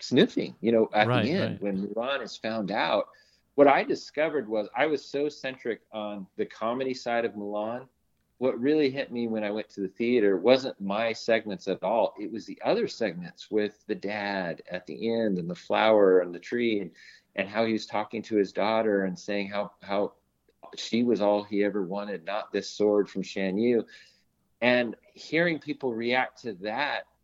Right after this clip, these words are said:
Speaker 1: and, and realizing, "Oh my gosh, there's a whole sensitive side to this <laughs> movie that I didn't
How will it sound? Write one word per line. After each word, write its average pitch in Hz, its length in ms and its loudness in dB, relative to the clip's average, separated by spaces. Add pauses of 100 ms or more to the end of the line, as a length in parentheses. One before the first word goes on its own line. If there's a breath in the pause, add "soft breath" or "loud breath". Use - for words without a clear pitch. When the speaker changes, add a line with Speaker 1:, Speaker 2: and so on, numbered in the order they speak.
(160)
Speaker 1:
and, 113 240 -6
and 127 100 -2
realizing, 143 500 2
"Oh 131 120 -6
my 156 140 -4
gosh, 143 180 2
there's 131 140 -6
a 117 80 -4
whole 131 160 -6
sensitive 127 520 -4
side 110 300 0
to 120 60 0
this 127 240 0
<laughs> - 40 -14
movie 127 500 0 (640 loud breath)
that 120 360 4 (100)
I 123 220 0
didn't 120 340 -6